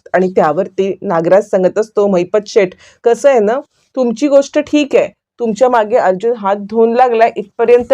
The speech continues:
ठीक आहे, कारण तो काय करेल, तुम्हाला जेलमध्ये पाठवेल, पण, पण मी दादा,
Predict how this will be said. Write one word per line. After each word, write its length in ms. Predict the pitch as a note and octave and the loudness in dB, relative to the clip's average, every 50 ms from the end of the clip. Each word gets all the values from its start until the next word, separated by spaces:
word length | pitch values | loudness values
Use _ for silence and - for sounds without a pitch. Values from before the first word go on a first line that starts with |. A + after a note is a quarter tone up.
| B3 B3 | 0 0
ठीक 260 | - C#4 C#4 C4+ - A#3+ | -4 -8 -8 -2 0 0
आहे, 120 | G3+ A3+ | 0 0
कारण 320 | A3+ A#3 G3+ F#3+ G#3 A3+ A#3 | 0 -2 -2 -2 -2 -4 -6
तो 220 | A3+ - C4 C#4 C#4 | 0 2 2 2 2
काय 200 | C#4 C4+ C4+ C4+ | 0 -2 -2 -2
करेल, 320 | - C4+ B3+ B3 B3+ B3+ - _ _ _ _ - | -2 -2 -2 0 -2 -2 -6 _ _ _ _ -6
तुम्हाला 280 | B3+ B3+ C4 B3+ C4 C4 | -2 0 0 0 0 -2
जेलमध्ये 500 | A#3 - A#3+ A3 G#3 G3 F#3 E3 D3+ - | 0 0 0 0 2 0 -2 -2 -2 -2
पाठवेल, 420 | - D3+ D#3 - - - - E3+ E3 _ | -2 -4 -4 -6 -10 -12 -12 -12 -4 _
पण, 220 | - A3 A3+ C4 D#4+ E4 - _ _ _ | 0 2 2 2 0 -4 -8 _ _ _
पण 140 | G3+ G3+ G3+ | -4 -4 -2
मी 280 | G3 F#3+ G#3 A#3+ C#4 | -2 -4 -4 -4 -4
दादा, 360 | C#4 A3+ A3 F#3+ F3+ E3+ G3+ | -2 0 2 2 2 2 2